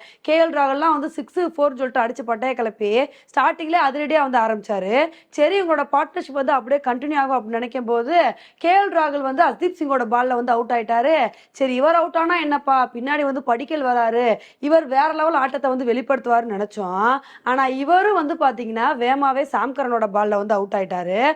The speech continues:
அதுக்கப்புறம் ஸ்டோனிஸ் இருக்காருப்பா, இவர் எப்படி வந்து அதிரடியா விளையாட போறாருன்னு மட்டும் பாருங்கன்னு நினைச்சோம். அதுக்கு தகுந்தாப்புல ஸ்டோனிஸ் வந்து ரெண்டு சிக்ஸ் எல்லாம் அடிச்சு பட்டையை கிளப்பினாருங்க. சரி, இவர் நல்லா வந்து விளையாடுவாருன்னு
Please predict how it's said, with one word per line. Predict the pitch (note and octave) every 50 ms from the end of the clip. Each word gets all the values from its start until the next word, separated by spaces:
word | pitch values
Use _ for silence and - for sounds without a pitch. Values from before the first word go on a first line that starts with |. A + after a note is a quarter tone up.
| D#4 - - - -
அதுக்கப்புறம் | - A3+ A#3+ B3 B3+ A#3+ C4 B3+ D4+ E4+ E4 -
ஸ்டோனிஸ் | - D#4 E4 F#4 F#4 F#4 - D#4+
இருக்காருப்பா, | D4+ - D#4+ D#4+ D4+ D4 - C#4+ B3+ A3+ - - - _
இவர் | - A#3+ B3+ B3+ B3
எப்படி | B3 B3+ B3+ C4 - G#4 G4+
வந்து | E4+ E4 D#4 F4
அதிரடியா | D#4 D4 D4 D4 C#4+ D#4+ D#4
விளையாட | D4 C4+ C4+ C#4+ D4
போறாருன்னு | C#4 C#4+ C#4+ C#4 C4+ C4+ C4+
மட்டும் | C#4 C#4+ D#4+ B3+ -
பாருங்கன்னு | B3+ C4 C4+ C4 C4 C4 B3 A3
நினைச்சோம். | G#3+ G3+ - A3 G3 G3+ A3+ C4 D4+ - - - - _
அதுக்கு | - B3 D#4 E4+ D#4 F4 - E4
தகுந்தாப்புல | D4+ D4+ C#4+ C#4 C#4 C4+ D#4 E4 -
ஸ்டோனிஸ் | - C#4 C4+ D4+ D#4+ D#4+ C4+ C4+ C4
வந்து | B3 C4 D#4 D4+
ரெண்டு | C4+ B3
சிக்ஸ் | B3+ - B3+ - - D4+
எல்லாம் | C#4+ D4+ D#4 C#4+ C4
அடிச்சு | B3+ - D#4+ -
பட்டையை | - A#3 A3 C4 C#4+ C#4
கிளப்பினாருங்க. | C4 B3+ B3+ B3+ C4+ B3 A#3+ A#3 A#3 A#3 A3 G3+ - - - _ _
சரி, | - - C4 C4+ E4 F4
இவர் | E4+ D#4 D4 B3+
நல்லா | C4 B3+ B3+ C#4+ D#4+ E4
வந்து | D#4+ D4 C#4 D4+ C4
விளையாடுவாருன்னு | C4+ B3 C4 C4+ C#4+ C#4+ C#4+ C#4+ C#4